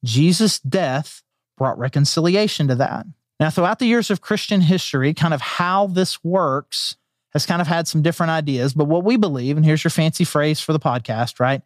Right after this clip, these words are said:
It's called substitutionary atonement, where when we say Jesus died for sins, what we mean is he died in your place.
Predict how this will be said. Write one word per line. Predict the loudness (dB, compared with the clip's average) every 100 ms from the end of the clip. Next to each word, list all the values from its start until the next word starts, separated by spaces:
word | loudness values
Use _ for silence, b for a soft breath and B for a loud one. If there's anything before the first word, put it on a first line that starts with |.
| -8
It's | -6
called | -2 -2
substitutionary | -2 -2 -2 -4 -2 0 0 2 2 2 0
atonement, | -2 0 0 0 -6 -20 _ _ _ _ _ _
where | 0
when | 2 4 2
we | 2
say | 0 0
Jesus | 0 2 4 4 2 2 -2
died | 0 -2 0 -2 -4
for | -6 -6
sins, | -2 -2 -2 -4 -4 0
what | 0 2
we | 2
mean | 4 4 4 2 0
is | -2
he | 2 2
died | 2 0 -2 -2
in | 0
your | 0 0
place. | -2 -6 -6 -8 -8 -10